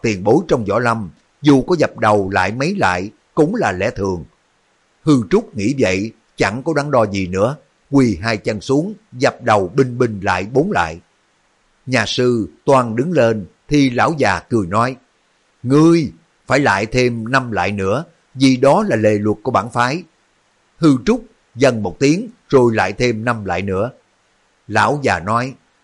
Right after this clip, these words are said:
"Chú nhỏ này hay lắm, ngươi lại đây."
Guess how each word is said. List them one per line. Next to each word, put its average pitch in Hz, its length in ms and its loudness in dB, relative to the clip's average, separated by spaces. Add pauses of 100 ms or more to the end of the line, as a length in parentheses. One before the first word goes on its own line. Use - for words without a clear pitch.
(240)
"Chú 170 260 4
nhỏ 110 180 0
này 92 380 -6
hay 104 240 -2
lắm, 117 260 -4 (260)
ngươi 123 360 2
lại 92 240 -2
đây." 101 200 -2